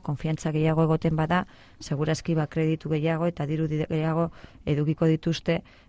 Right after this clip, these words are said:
bere negozioak martxan ja-, jartzeko. Gero ere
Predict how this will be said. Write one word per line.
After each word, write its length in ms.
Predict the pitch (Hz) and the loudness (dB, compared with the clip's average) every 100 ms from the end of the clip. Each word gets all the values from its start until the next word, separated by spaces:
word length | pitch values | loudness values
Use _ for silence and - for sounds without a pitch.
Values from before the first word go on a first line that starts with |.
| - | -8
bere 380 | - 151 160 - | -2 0 0 0
negozioak 640 | 151 156 156 160 160 - | -2 -2 -2 0 0 0
martxan 480 | 147 151 143 - 156 135 | -4 -4 -6 -4 -4 -2
ja-, 160 | 147 - - | -6 -6 -6
jartzeko. 460 | - - - 190 156 | -8 -6 -2 2 4
Gero 160 | 151 | 4
ere 220 | 151 160 | 4 2